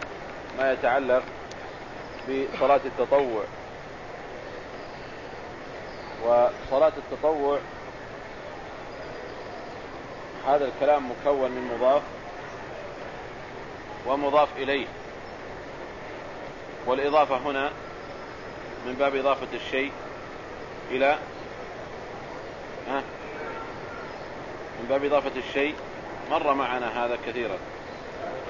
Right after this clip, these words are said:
إلى، إلى سببه، يعني سبب التطوع، هل يصح هذا؟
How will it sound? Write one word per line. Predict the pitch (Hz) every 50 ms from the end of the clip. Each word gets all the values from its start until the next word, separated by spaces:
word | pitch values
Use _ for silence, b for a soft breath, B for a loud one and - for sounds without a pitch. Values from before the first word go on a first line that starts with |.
| - - - - - - - - - 113
إلى، | 120 127 135 143 156 - - - - - - - - - - - - - - - - - - - - - - - - - - -
إلى | 127 123 131 127
سببه، | 127 - 151 143 135 113 104 98 87 101
يعني | 101 104 113 120 123 - - - - -
سبب | 143 139 143 135 123
التطوع، | 120 - 135 - 143 143 143 143 147 147 143 - - - - - - - - - - - - - - - - - - - - - - - - - - - - - - - - - - - - - - - - 117
هل | 127 135
يصح | 135 127 - 147 131 - - -
هذا؟ | 127 127 127 127 143 156 151